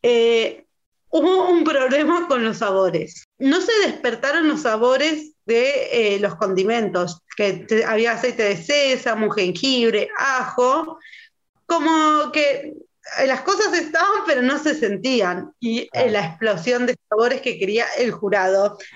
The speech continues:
Speaker 1: Así que le dijeron que tenía que animar un poco más y a experimentar un poco más.
Speaker 2: Bien, entonces Titi Fernández se fue al domingo de eliminación,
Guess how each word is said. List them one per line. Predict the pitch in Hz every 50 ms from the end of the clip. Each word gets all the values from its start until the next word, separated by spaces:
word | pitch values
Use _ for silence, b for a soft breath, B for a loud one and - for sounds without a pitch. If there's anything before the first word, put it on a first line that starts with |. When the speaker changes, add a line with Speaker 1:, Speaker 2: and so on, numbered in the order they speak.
| B
Speaker 1:
Así | - 262 247 240 285 285 277 262
que | - 294 269
le | 254 226 214
dijeron | 226 190 - 247 220 240 233 240 _ _ _ -
que | - 247
tenía | - 226 214 226 233 240 233 233
que | - 254 262 277 294 285 302 - _ _ _ _ _ _ _ _ _ -
animar | - 294 320 302 302 294 285 285 302 294 302 302 302 254 -
un | 277 285 262 254
poco | 262 277 285 277 285 277 262
más | 262 269 269 285 294 320 349 339 330 - _ _ _ _ _ _ _ _ _ _ _ _ _ _ -
y | 277 262 247 247 247 - - -
a | - 247
experimentar | 233 233 - - - - 214 214 208 208 202 202 190 - 233 226 220 214 - - - -
un | - 226 214
poco | 220 214 190 185 190
más. | 190 185 185 185 180 - - - b b b b
Speaker 2:
Bien, | b 131 131 127 120 117 117 117
entonces | 117 135 180 190 190 190 175 180 - - _ _ _ _ _ _
Titi | - 175 175 180 196
Fernández | 175 196 190 190 196 196 196 196 196 185
se | 190 160 151
fue | 156 165 175 180 185 190 - - -
al | 139 135 135 131
domingo | 135 139 156 170 175 170 156
de | 143 131
eliminación, | 123 120 120 117 117 117 120 123 - 175 160 135 151 190 196